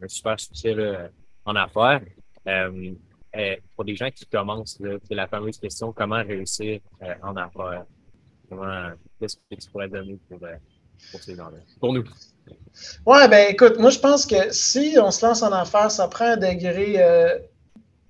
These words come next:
Speaker 2: d'obsession, dans le sens que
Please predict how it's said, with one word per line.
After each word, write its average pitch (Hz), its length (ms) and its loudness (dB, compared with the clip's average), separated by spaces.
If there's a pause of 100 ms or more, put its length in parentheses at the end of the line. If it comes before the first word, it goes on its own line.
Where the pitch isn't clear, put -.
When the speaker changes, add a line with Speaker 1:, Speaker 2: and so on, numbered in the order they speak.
(360)
Speaker 2:
d'obsession, 185 960 0 (180)
dans 185 180 -2
le 180 60 -2
sens 208 380 0
que 190 480 8